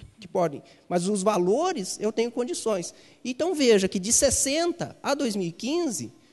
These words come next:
nós chegamos a um pib de setenta e cinco trilhões no mundo. Isso significa produção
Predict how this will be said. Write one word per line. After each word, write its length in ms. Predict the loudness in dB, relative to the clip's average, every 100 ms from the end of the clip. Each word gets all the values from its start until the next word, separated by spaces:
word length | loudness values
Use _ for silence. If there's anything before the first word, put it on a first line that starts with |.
| _
nós 200 | -2 0
chegamos 440 | 0 0 0 2 2
a 60 |
um 100 | 2
pib 380 | 2 0 0 0
de 100 | -2
setenta 600 | -2 0 0 0 -4 -2
e 60 | -2
cinco 340 | -2 -4 -4
trilhões 720 | -4 -2 -2 -2 2 2 2
no 120 | 0 2
mundo. 440 | 2 0 -4 -8 -14 -12
Isso 300 | -6 -4 -4
significa 500 | -2 -2 -2 -4 -6
produção 680 | -4 -2 -2 0 4 4 2